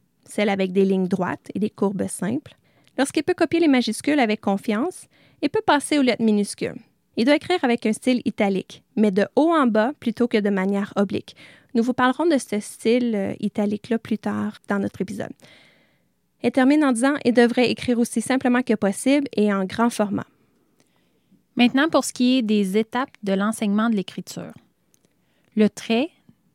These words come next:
Speaker 2: droit utilisé pour faire des lettres doit être appris en premier. Puis, le trait courbé, comme dans une courbe en S.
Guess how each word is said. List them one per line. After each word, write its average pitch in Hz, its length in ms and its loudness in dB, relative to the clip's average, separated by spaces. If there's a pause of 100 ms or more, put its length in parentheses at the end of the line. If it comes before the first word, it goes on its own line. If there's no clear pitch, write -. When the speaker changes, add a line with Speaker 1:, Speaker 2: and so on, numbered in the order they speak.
Speaker 2:
droit 220 380 2 (120)
utilisé 214 560 0
pour - 180 -8
faire 220 200 -2
des 185 140 -2
lettres 214 200 -2
doit 196 180 0
être 214 160 -4
appris 220 380 -6
en 196 120 -2
premier. 175 380 -6 (520)
Puis, 277 320 2
le 214 140 2
trait - 240 -6
courbé, 226 520 -4 (340)
comme 254 540 2 (340)
dans 220 140 4
une 202 160 -2
courbe 240 280 -2
en 190 200 -4
S. - 440 -14